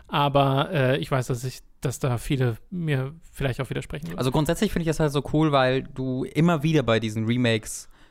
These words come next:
Speaker 2: äh, denkst, okay, ah, machen sie dann ursprünglich geplantes wieder rein. Das passiert eigentlich so gut wie nie.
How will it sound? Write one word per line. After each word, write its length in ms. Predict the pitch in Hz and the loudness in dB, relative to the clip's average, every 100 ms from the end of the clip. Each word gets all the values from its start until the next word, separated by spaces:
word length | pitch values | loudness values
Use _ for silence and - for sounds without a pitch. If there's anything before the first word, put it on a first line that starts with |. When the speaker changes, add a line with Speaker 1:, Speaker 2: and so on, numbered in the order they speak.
| - | -2
Speaker 2:
äh, 320 | - 110 107 | 2 4 4
denkst, 380 | 107 117 113 - | 4 2 2 -2
okay, 180 | 113 - | -2 0
ah, 180 | - 104 - - - | -2 -4 -8 -14 -2
machen 300 | 117 113 117 | 0 2 2
sie 80 | 110 | 4
dann 340 | 107 104 104 - - - | 4 2 -2 -6 -18 -12
ursprünglich 540 | - 120 - 123 113 - | 0 2 2 2 2 0
geplantes 540 | 123 117 107 107 - | -2 2 2 0 -2
wieder 140 | 104 98 | -2 0
rein. 200 | 101 95 | 0 -2
Das 100 | - | -2
passiert 360 | 104 123 117 | 0 0 0
eigentlich 380 | 110 117 123 120 | -2 -2 -2 -4
so 120 | - 113 - | -4 -6 -2
gut 280 | 131 - 131 | -2 -2 0
wie 80 | |
nie. 380 | 120 135 123 98 | 2 4 2 0